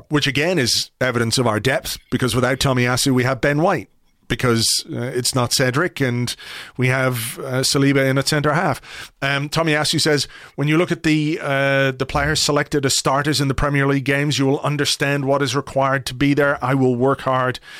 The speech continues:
in order to get my position back." And it is an interesting one because, you know, this is a guy who in the first half of last season was absolutely superb,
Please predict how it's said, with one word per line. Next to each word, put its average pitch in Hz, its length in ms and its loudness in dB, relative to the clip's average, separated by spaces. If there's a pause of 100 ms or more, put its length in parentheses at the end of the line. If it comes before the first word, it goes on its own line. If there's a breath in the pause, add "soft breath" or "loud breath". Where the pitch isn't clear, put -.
(220 loud breath)
in 120 140 -4
order 127 200 2
to 123 140 -6
get 127 180 -2
my 120 460 0 (380 loud breath)
position 135 480 0
back." 185 260 -2
And 165 120 2
it 180 100 0
is 214 160 0
an 214 80 0
interesting 214 440 0
one 131 120 2
because, 131 360 0
you 170 140 -2
know, 143 260 0 (720)
this 180 280 0
is 147 100 2
a 143 60 0
guy 131 260 2
who 127 140 2
in 123 80 2
the 120 60 -2
first 131 260 0
half 120 180 0
of 107 80 -10
last 113 240 2
season 113 240 -2
was 104 220 -4
absolutely 123 580 -2
superb, 110 640 -2